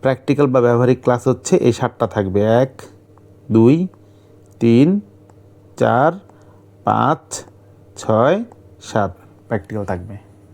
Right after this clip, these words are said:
গৃহস্থ বিজ্ঞান। প্রথম অধ্যায় গৃহ ব্যবস্থাপনা, পঞ্চম অধ্যায় গৃহের অভ্যন্তরীণ সজ্জা, ষষ্ঠ অধ্যায় শিশুর বর্ধন ও বিকাশ, সপ্তম অধ্যায় শিশুর বিকাশ, পারিবারিক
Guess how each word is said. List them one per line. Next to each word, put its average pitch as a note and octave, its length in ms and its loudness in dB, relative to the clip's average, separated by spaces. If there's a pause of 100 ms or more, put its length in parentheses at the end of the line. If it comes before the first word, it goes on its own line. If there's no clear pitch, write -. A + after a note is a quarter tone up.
(540)
গৃহস্থ B2 500 -2 (120)
বিজ্ঞান। G2 360 -2 (1000)
প্রথম C3 320 0
অধ্যায় C#3 240 2 (100)
গৃহ A2 160 2 (100)
ব্যবস্থাপনা, A#2+ 600 0 (180)
পঞ্চম A#2+ 360 0
অধ্যায় B2 240 2 (100)
গৃহের A2 260 2
অভ্যন্তরীণ A2 560 0
সজ্জা, G2 320 -2 (1900)
ষষ্ঠ - 360 -4 (120)
অধ্যায় C3 240 0
শিশুর A#2+ 300 -2
বর্ধন A2+ 380 2
ও - 100 0
বিকাশ, B2+ 300 -2 (2500)
সপ্তম C3 520 -2
অধ্যায় C3 300 0 (140)
শিশুর A#2 340 -2
বিকাশ, C3 320 0
পারিবারিক A#2 460 0